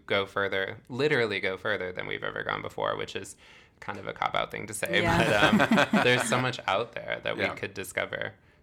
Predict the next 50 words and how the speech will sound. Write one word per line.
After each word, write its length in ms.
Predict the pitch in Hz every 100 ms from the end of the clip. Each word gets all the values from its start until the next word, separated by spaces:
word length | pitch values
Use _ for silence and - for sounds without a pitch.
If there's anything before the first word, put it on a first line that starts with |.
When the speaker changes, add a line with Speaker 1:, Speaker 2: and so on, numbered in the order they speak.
| -
Speaker 1:
Um, 340 | 107 92 95
so 140 | 98 110 104 -
I, 120 | 101
I 20 |
love 220 | 104 107 - - -
listening 500 | 120 107 98 101 95
in 120 | 92
on 120 | 95
stories 340 | 98 98 98 101
of 100 | 104
engineering 720 | 95 95 98 95 95 98 104 -
feats 440 | - 95 101 -
and, 340 | - 98 95 98
um, 380 | - - 104 -
watching, 640 | 98 98 - 98 95 104 -
you 120 | 104
know, 180 | 101 104
the 140 | 104
progress 640 | - 104 101 101 95 - -
there 380 | 101 104 98 101
to 100 | -
see 420 | - 101 98 98 104 _ _
who 140 | 120 110
knows 260 | 110 110
what 120 | 101 95
we 120 | 95
may 200 | 95 92
one 220 | 92 92
day 160 | 104 110
do. 340 | 117 117 107 -
Speaker 3:
What'd 200 | 117 127
you 60 | 143
think 160 | 147
of 100 | 120
Bezos' 540 | 95 110 104 - - -
announcement? 440 | 85 82 - - - _ _
Speaker 1:
People 300 | - 143 156 127
really 240 | 113 110
like 180 | 101 95
to 100 | 101
joke 240 | 92 95
about 240 | 92 92 92
that 160 | 98
one 180 | - 92
because 280 | 98 - 101
it 80 | 101
was 100 | 95
pretty 240 | - 104 98
fantastical, 800 | 98 92 - 92 - 90 92
but 260 | 92 104 -